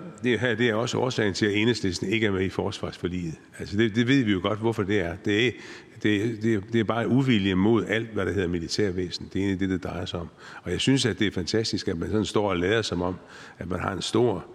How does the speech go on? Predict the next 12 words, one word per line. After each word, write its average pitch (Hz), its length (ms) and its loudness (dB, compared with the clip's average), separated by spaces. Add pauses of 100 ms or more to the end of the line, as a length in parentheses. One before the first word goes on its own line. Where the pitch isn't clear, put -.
(100)
veneration 98 720 0
for, 87 280 -4 (340)
for, 98 200 -2
for 92 160 -4
soldaterne 101 640 0
og 90 180 -2
det, 104 200 2
deres 92 260 0
métier 104 440 0
og 98 80 -2
så 98 80 0
videre, 101 300 2